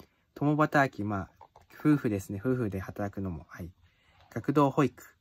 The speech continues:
保護者。あとは、まあ、児童相談所で、まあ、相談すればいいです。まあ、いろいろ相談し、緊急会議、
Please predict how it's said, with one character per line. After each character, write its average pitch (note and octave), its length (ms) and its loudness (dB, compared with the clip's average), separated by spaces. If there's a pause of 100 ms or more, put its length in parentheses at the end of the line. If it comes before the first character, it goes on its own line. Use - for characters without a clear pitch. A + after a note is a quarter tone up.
(400)
保 - 160 -4
護 D3+ 100 2
者。 G#2+ 260 -6 (1500)
あ C3+ 160 -8
と F3 140 0
は、 D#3+ 140 4
ま B2+ 340 2
あ、 A2+ 40 -4 (180)
児 A#2+ 160 -8
童 D#3 220 4
相 D#3 220 0
談 D3+ 220 0
所 D3+ 120 0
で、 C#3 100 -2
ま A2+ 140 -4
あ、 A2+ 40 -8
相 B2 200 -4
談 C3 160 -4
す C3 100 -6
れ C3 60 -2
ば A2+ 80 -4
い G2+ 40 -2
い - 40 -2
で G2 100 -6
す。 - 220 -20 (680)
ま A#2+ 100 -4
あ、 A#2 40 -2
い A#2 60 -2
ろ B2+ 80 2
い C3 80 2
ろ B2+ 180 0
相 B2+ 260 0
談 B2+ 200 0
し、 C#3+ 260 -4 (240)
緊 C#3+ 260 -6
急 C#3+ 260 0
会 C3+ 200 0
議、 G2 180 -6